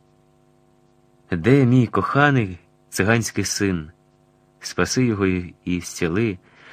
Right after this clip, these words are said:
урятуй його і дай нам змогу колись знову побачитись.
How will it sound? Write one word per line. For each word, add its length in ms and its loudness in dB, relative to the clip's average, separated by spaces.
урятуй 420 4
його 220 4
і 220 0
дай 380 4
нам 220 0
змогу 440 0
колись 300 0
знову 440 0
побачитись. 1040 -2